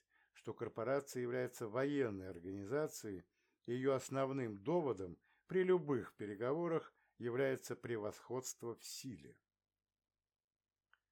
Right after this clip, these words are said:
Сложившиеся условия оказались таковыми, что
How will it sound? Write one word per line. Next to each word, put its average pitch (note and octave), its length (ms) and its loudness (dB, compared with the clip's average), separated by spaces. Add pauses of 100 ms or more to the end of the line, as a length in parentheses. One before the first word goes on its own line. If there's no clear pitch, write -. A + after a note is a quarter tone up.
(600)
Сложившиеся D3 840 -2
условия E3+ 520 0
оказались C3 520 0
таковыми, C#3 640 0
что C3+ 540 -2